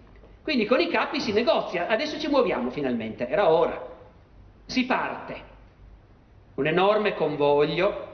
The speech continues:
e il clima è così teso che tutte le truppe romane della zona vengono fatte affluire per scortare questo convoglio. Tutte.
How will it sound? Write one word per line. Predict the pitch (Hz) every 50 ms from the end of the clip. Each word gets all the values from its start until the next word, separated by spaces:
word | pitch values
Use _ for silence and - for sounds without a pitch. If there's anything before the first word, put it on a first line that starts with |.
| - - - - - -
e | - 175 185
il | 196 185 -
clima | - - 240 269 254 240 202
è | 175
così | - - 185 170 226 220 -
teso | - 185 156 143 135 135 147 156
che | - 180 160 - -
tutte | 339 330 330 - - - 233 196
le | 190 180
truppe | - 202 220 220 - 220 190
romane | 175 180 185 190 202 208 202 190
della | 170 165 156 151 147
zona | - 151 170 175 196 202 208
vengono | 185 170 151 147 151 147
fatte | 147 165 160 - 143
affluire | 127 - - 139 131 123 117 120 120 131 - - - - - -
per | - 196 - 127
scortare | 101 - - 180 - - - 151 127 123 123 -
questo | - 120 - - -
convoglio. | - 139 127 131 117 - - 82 - - - 120 - - - - - - - - - - - - - - - - - - - -
Tutte. | - 233 185 - - - - - - - - -